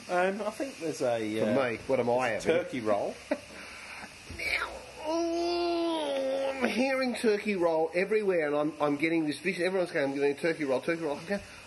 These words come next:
Speaker 2: I'm getting this vision of plasticized turkey. It, and
Speaker 1: No, it's usually got, if you cook it right,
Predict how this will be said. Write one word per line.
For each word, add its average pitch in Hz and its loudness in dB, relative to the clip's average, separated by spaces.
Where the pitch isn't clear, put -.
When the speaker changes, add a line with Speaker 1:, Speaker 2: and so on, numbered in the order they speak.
Speaker 2:
I'm 160 -2
getting 208 2
this 170 -2
vision 147 0
of 110 -2
plasticized 131 0
turkey. 90 -4
It, 120 -2
and 143 0
Speaker 1:
No, 311 0
it's - -14
usually 294 -2
got, 202 -2
if 196 -4
you 185 -4
cook 262 -2
it 226 -6
right, 202 2